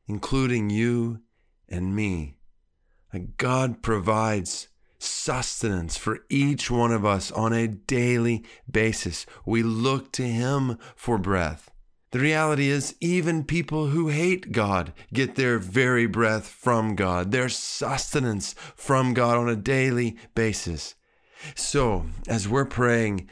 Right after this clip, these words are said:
together through this pandemic and praying for specific things that people are sending in to radical dot net slash prayer requests, so let me encourage you to continue to send in, again, requests there that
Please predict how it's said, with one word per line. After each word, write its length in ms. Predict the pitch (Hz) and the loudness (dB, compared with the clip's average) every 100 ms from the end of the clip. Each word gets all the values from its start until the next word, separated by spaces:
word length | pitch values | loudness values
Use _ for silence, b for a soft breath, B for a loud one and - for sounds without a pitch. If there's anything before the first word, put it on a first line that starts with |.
| B | B
together 480 | - 92 110 117 113 | -10 -2 2 2 2
through 260 | 101 104 101 | 0 -2 0
this 200 | 95 - | 0 -2
pandemic 720 | - 98 92 98 92 85 - | 0 0 2 0 0 -2 -2
and 220 | 87 80 B B | -4 -4 B B
praying 260 | - 117 110 | 0 0 0
for 140 | 110 | -4
specific 540 | - - 107 131 123 | -2 -2 0 0 0
things 180 | 131 110 | 0 0
that 140 | 101 - | -2 -2
people 260 | 113 113 | -2 0
are 60 | 110 | -2
sending 460 | - - 113 113 | -2 0 0 2
in 260 | 104 101 101 | 2 0 0
to 100 | 95 | 0
radical 520 | 90 95 101 110 113 | 2 2 2 0 0
dot 300 | 98 104 104 | 2 2 2
net 280 | 110 104 101 | 0 0 -2
slash 460 | - 98 101 95 - | -2 0 0 -2 0
prayer 240 | 107 101 | 4 4
requests, 480 | 95 - 90 87 - | 2 0 -2 -2 -4
so 80 | 98 | -2
let 160 | 98 | -2
me 80 | 110 | 0
encourage 340 | 104 - 107 98 | -2 0 -2 0
you 60 | |
to 120 | 92 87 B B | 0 -2 B B
continue 380 | - 104 117 127 | -4 0 2 2
to 80 | 127 | 0
send 400 | 117 - 120 113 | 0 0 2 4
in, 240 | 110 110 - B B B | 2 2 -4 B B B
again, 240 | 107 127 | 0 2
requests 480 | 120 117 143 143 - | 2 4 4 4 2
there 240 | 147 143 | 4 4
that 260 | 131 117 | 4 2